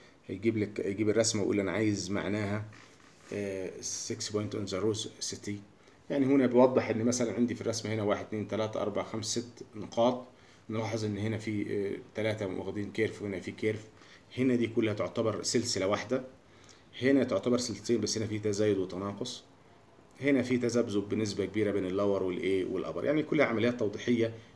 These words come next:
بيوضح لي بين ال-، العلاقة بين اللور والأبر. طبعًا لاحظ هنا إن في جزء في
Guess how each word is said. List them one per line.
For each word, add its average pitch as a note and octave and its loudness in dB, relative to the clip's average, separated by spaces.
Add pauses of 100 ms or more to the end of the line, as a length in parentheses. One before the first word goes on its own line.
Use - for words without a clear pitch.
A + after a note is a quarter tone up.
بيوضح G2 -2
لي G2+ 0
بين G#2+ 0
ال-، F#2+ -4
العلاقة G2+ -4
بين F#2 -2
اللور G2+ 0
والأبر. A2+ 0
طبعًا A2+ -2
لاحظ G#2 -2
هنا G#2+ -2
إن G2 -4
في A2 -4
جزء G#2+ 2
في - -16